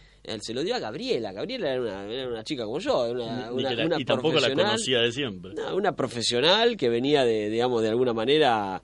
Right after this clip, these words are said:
Speaker 1: eh, vinculada con lo político desde una idea, desde ideas políticas, pero no tenía ni siquiera una militancia anterior y le dio la, la cabeza de lista. Entonces, me, ahí me, me, es como que a mí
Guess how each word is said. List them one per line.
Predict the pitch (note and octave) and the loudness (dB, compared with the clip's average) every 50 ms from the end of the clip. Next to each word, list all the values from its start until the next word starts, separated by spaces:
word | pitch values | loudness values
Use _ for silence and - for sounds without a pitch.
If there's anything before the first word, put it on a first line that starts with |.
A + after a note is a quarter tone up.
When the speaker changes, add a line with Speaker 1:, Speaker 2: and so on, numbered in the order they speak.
| - - _ _ | -12 -20 _ _
Speaker 1:
eh, | - D#2+ G2+ G2+ G2 G2 F#2+ F#2 F#2 F#2 | -10 -8 -6 -4 -4 -4 -4 -4 -4 -4
vinculada | G2 G#2+ A#2+ A2+ G#2 A2+ B2 D3+ E3 D#3 B2 | -4 -4 -4 -4 -2 2 4 6 6 6 6
con | A#2+ | 2
lo | A2+ G#2+ | 0 -2
político | F#2+ A2+ C3 E3 F#3 F#3 E3+ C#3 A#2+ | 0 0 0 0 0 0 0 0 2
desde | A2 G#2+ G#2 G#2+ | 2 0 0 -2
una | A2 A2+ A2+ A2 | -2 -2 -2 -2
idea, | G2+ G2 G2+ A2 A#2+ B2+ B2 A2 | -2 -2 -2 2 2 2 2 2
desde | G2 F2 G2+ G2+ F#2+ | 0 -4 -8 -8 -6
ideas | G2 A2+ C3 A#2+ A2 | -4 -2 -2 -2 -2
políticas, | - B2 F3+ A3+ G3+ D3+ A#2+ G2 | -2 -2 -2 -2 -2 -4 -6 -6
pero | G2 G2+ | -6 -2
no | A2 B2+ C3+ | -2 0 0
tenía | A#2 A#2+ A#2+ B2 A#2+ G#2+ G2+ | 0 0 0 0 0 0 0
ni | G#2 G#2+ G2 | -2 -4 -4
siquiera | - F#2+ G2 A#2 B2 B2 A#2 G#2 - - - - - - - | -6 -6 -2 0 0 2 0 0 -2 -6 -16 -20 -20 -18 -12
una | - A2 A#2 A2 | -6 -4 -4 -2
militancia | A2 A2 G#2 G2+ E2 A#2+ A#2+ A#2 A#2+ | -2 -4 -4 -4 -2 -2 -2 -2 -4
anterior | G2+ G#2 A#2+ D#3+ C3+ A3 | -4 -2 0 0 0 -2
y | G3 | -2
le | C3 A#2+ A2+ | -2 -2 0
dio | B2+ D#3 F#3+ A3+ | 0 0 0 0
la, | A3 F3 - | -2 -4 -4
la | - B2 A#2+ A#2 G#2+ F#2+ | -2 -2 -2 -4 -4 -6
cabeza | - - A2+ A#2+ E3 F#3+ A3 - D#3 G#2+ | -8 -8 -6 -4 -4 -4 -6 -6 -8 -8
de | G#2+ | -6
lista. | - G#3 E3+ - _ - D#2 - - _ _ | -6 -6 -8 -8 _ -16 -18 -18 -20 _ _
Entonces, | - G#2 G#2 C#3 C#3 C#3+ C3+ | -16 -12 -10 -8 -8 -6 -6
me, | B2 A2+ G#2+ - - | -8 -8 -10 -10 -8
ahí | - B2 D3 | -6 -6 -4
me, | E3+ F3 | -4 -6
me, | C#3+ A2 - - A2+ A#2+ A2 - - | -8 -10 -12 -10 -8 -8 -8 -8 -10
es | - B2 | -12 -12
como | - - C3+ B2+ A2+ | -10 -8 -8 -8 -8
que | G#2 | -8
a | G#2+ | -8
mí | G#2+ A2+ A#2+ B2 A2+ | -6 -4 -4 -6 -6